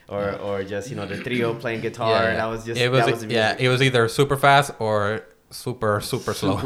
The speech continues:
Speaker 2: Super
Speaker 1: Yeah, yeah, yeah.
Speaker 3: <laughs>
Speaker 1: So it's, it's interesting to have this dynamic now where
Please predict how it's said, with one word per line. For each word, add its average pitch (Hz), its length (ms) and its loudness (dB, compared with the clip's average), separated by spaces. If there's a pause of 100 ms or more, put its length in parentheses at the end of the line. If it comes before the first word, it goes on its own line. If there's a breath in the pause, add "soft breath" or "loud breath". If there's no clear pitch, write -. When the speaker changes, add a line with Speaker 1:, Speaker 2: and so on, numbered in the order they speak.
Speaker 2:
Super 135 160 4
Speaker 1:
Yeah, - 100 6 (100)
yeah, 107 300 -2 (220)
yeah. 135 240 -4
Speaker 3:
<laughs> - 20 0
Speaker 1:
So 135 140 2
it's, 139 200 -2
it's 147 340 -6
interesting 147 540 -2
to 117 120 -2
have 117 280 4
this 113 140 0
dynamic 107 540 -2
now 107 300 -4
where 95 460 -4